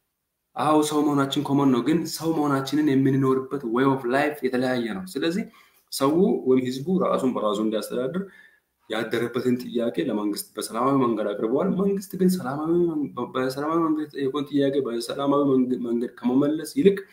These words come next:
የተለያዩ ለአመፅ የሚዳርጉ፣ እ፣ ዘዴዎችን እየቀየሰ ወደ ህዝቡ እያመጣ ብጥብጥ እየፈጠረ ለብጥብጥ ምክንያት እየሆነ ነው ያለው። ስለዚህ ይህንን ምን ማድረግ ይቻላል? አሁንም ቢሆን በዚህ ሰሞን የክላስተር፣ በክላስተር የመደራጀት ነገር ተብሎ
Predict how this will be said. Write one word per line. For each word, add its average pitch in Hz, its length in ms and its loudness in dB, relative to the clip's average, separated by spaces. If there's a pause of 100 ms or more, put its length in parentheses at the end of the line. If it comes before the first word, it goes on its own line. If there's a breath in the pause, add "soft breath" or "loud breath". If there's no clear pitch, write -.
(460 soft breath)
የተለያዩ 160 440 -2 (100)
ለአመፅ 131 320 2
የሚዳርጉ፣ 123 560 2 (260)
እ፣ 113 120 -10 (800 soft breath)
ዘዴዎችን 120 500 2
እየቀየሰ 123 540 2
ወደ 110 180 0
ህዝቡ 110 240 -2
እያመጣ 117 360 0 (100)
ብጥብጥ 160 440 -6
እየፈጠረ 113 540 -8
ለብጥብጥ 110 480 -10
ምክንያት 113 400 -8
እየሆነ 95 320 -2
ነው 98 160 -2
ያለው። 143 300 0 (480 loud breath)
ስለዚህ 156 480 2
ይህንን 135 400 4
ምን 131 180 8
ማድረግ 107 380 0
ይቻላል? 95 480 -4 (140)
አሁንም 143 420 0
ቢሆን 139 360 0
በዚህ 113 300 -4
ሰሞን 151 320 4 (540 loud breath)
የክላስተር፣ 135 600 0
በክላስተር 107 480 -4
የመደራጀት 117 560 0
ነገር 107 260 -2
ተብሎ 120 280 0